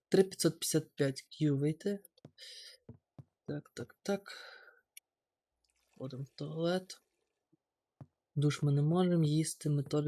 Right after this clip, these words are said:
поки що не можемо. Ну що, лягаємо спати тоді? Лягаємо спати. І тоді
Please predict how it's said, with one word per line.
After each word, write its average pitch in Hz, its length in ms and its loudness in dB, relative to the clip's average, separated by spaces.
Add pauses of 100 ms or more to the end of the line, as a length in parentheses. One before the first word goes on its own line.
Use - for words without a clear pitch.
поки - 180 -4
що - 160 2
не 139 120 2
можемо. 170 360 2 (680)
Ну - 80 -6
що, 156 140 4
лягаємо 175 260 6
спати 208 360 -2
тоді? - 400 -6
Лягаємо 156 300 2
спати. 220 680 0 (4000)
І 143 200 4
тоді 160 800 0